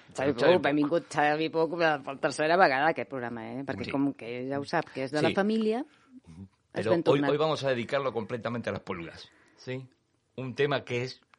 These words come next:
Speaker 2: más que interesante, porque todo el mundo se interesa en las grandes ilusiones, en la magia,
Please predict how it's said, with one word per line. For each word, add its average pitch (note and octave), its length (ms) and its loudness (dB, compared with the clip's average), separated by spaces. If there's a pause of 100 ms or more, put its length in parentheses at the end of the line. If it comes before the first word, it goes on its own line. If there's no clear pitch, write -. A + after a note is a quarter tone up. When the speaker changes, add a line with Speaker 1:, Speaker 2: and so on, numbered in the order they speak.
(120)
Speaker 2:
más F#3 300 -2
que - 140 -10
interesante, G#2+ 720 -4
porque A#2 220 -10
todo E3 80 -2
el D#3 60 -6
mundo E3+ 200 -6
se B2+ 100 -10
interesa B2+ 520 -4
en G2+ 120 -8
las G#2+ 100 -6
grandes A2+ 300 -8
ilusiones, D3 720 -4 (140)
en F#2 140 -16
la F2 60 -14
magia, B2 500 -6